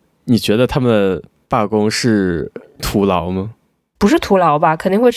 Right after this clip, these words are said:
Speaker 2: 对这个发展产生一些阻力，但是我觉得该来的还是会来的。
Speaker 1: 嗯，你想象的就是，比如说影视的制-，影视制作的未来是什么呢？
Speaker 2: 我觉得电影是无法被取代的，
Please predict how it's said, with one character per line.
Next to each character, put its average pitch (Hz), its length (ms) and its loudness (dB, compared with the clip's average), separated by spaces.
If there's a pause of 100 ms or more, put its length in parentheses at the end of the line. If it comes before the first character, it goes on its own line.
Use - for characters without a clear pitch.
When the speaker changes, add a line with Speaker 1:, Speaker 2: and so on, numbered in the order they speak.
(120)
Speaker 2:
对 220 140 2
这 208 120 2
个 185 280 2
发 196 200 0
展 170 200 2
产 160 140 0
生 165 120 2
一 - 20 2
些 180 160 2
阻 175 280 0
力， 175 300 2 (720)
但 185 180 2
是 170 220 2
我 160 100 2
觉 160 100 0
得 156 120 4
该 170 180 2
来 165 220 0
的 170 100 -2
还 170 100 -2
是 160 120 0
会 175 160 -2
来 165 180 0
的。 - 240 -4 (720)
Speaker 1:
嗯， 90 340 -16 (280)
你 110 120 2
想 120 240 2
象 98 280 0
的 80 280 -2 (120)
就 95 160 0
是， 87 220 -2
比 90 100 -4
如 90 80 0
说 92 80 2
影 92 240 0
视 - 200 -2
的 76 320 -6 (320)
制-， 104 280 0
影 98 180 2
视 110 160 0
制 110 160 0
作 101 160 2
的 90 100 -2
未 92 160 0
来 87 140 -6
是 - 80 -4
什 - 160 -12
么 143 60 -14
呢？ 139 100 -16 (440)
Speaker 2:
我 202 120 4
觉 175 160 -2
得 185 80 4
电 269 240 2
影 170 160 -4
是 - 80 -14
无 160 160 -6
法 196 220 2
被 165 140 2
取 - 200 -4
代 151 300 2
的， - 160 -4